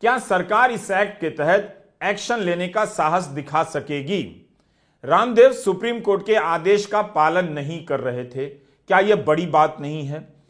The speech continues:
सुप्रीम कोर्ट के आदेश का पालन ना करने का दुस्साहस उनमें कहां से आया? योग गुरु कहलाते हैं, योग की शिक्षा देते हैं, यम नियम का पालन करते हैं,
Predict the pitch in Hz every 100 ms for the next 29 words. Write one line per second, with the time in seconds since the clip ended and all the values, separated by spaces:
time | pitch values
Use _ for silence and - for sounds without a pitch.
0 | _ _ - 180 185 262 247 214 208 214
1 | 190 165 160 202 202 185 - 143 131 127
2 | 165 135 147 208 208 185 175 196 202 165
3 | 143 143 - 147 151 185 180 - - _
4 | 180 185 226 226 226 269 262 202 143 117
5 | 98 85 90 _ _ _ 143 214 277 196
6 | 170 156 127 139 147 190 202 214 196 180
7 | - _ 120 175 254 254 202 - 170 -
8 | 220 208 208 202 202 185 175 - _ -
9 | 151 240 254 226 220 208 165 139 - 160
10 | 214 220 214 202 208 185 185 -